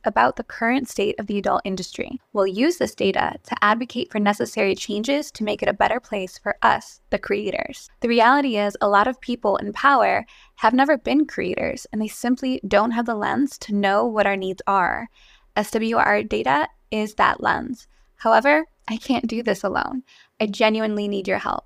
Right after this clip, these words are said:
So for that reason, we're inviting any creator who's willing to participate in our qualifying survey,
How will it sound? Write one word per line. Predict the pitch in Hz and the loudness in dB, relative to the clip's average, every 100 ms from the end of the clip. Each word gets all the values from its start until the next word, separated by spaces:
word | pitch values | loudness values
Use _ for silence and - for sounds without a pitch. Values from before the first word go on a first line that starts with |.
| _ - | _ -12
So | - 214 | -8 -2
for | 220 | 4
that | 220 - | 4 4
reason, | 262 233 202 214 - - _ - | -2 0 -2 -2 -8 -18 _ -2
we're | 220 | 2
inviting | 269 247 208 208 208 214 - | 4 4 4 2 -2 -4 -4
any | 214 269 | -2 -2
creator | - 226 202 208 | -2 0 0 0
who's | 214 208 | -2 -4
willing | 214 226 | -4 -4
to | 233 | -4
participate | 220 220 214 - 285 311 - | -6 -4 -6 -4 -2 -2 -4
in | 220 | -2
our | 208 | -2
qualifying | - 208 214 233 233 220 | 0 0 2 2 -2 -2
survey, | - 190 180 196 | -2 -2 -2 -4